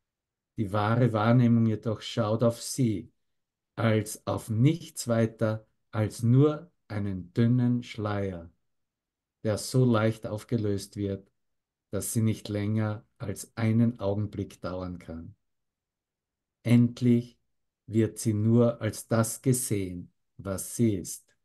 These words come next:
die Welt. Und jetzt kann sie nicht umhin, zu verschwinden. Denn jetzt ist da ein leerer Ort,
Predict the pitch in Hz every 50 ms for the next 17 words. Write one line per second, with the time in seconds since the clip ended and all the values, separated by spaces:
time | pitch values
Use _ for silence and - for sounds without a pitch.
0 | _ _ - 101 85 92 90 87 85 85 - _ _ _ _ _ _ _ _ _
1 | _ _ _ _ _ _ _ _ _ _ - 104 104 104 - 110 120 135 135 -
2 | - - 127 123 127 131 131 - 135 120 120 123 120 123 - 135 123 117 - -
3 | 127 131 120 101 90 90 90 - _ _ _ _ _ _ _ _ _ - - 113
4 | - - 107 - - - 101 95 95 92 - - 87 85 87 87 _ _ _ _
5 | _ _ _ _ _ _ _ _ _ _ _ _ _ _ _ _ _ _ _ _
6 | _ _ _ _ _ _ _ _ _ - 107 110 107 107 113 113 113 117 - -
7 | - 127 117 - - - - 113 107 101 101 104 98 - _ _ _ _ _ _
8 | _ _ - 110 113 110 104 104 101 98 104 107 113 117 120 127 135 131 135 139
9 | 139 143 143 - _ - 117 131 135 120 92 - - _ _ _